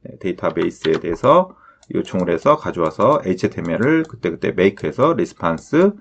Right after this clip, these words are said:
해주게 되겠습니다. 네. 자, 네, 요런 구조가 바로 웹 어플리케이션 아키텍처가 되겠습니다. 네.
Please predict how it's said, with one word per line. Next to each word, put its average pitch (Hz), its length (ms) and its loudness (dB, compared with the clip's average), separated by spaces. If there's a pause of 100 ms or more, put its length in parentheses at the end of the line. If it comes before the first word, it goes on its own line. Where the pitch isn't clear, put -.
(500)
해주게 87 420 -2
되겠습니다. 92 920 -2
네. 87 200 -12 (1160)
자, 92 480 2
네, 107 240 -2
요런 208 460 8
구조가 160 420 4
바로 127 280 4
웹 117 260 2
어플리케이션 117 600 -2
아키텍처가 - 760 -12
되겠습니다. - 720 -16
네. - 240 -14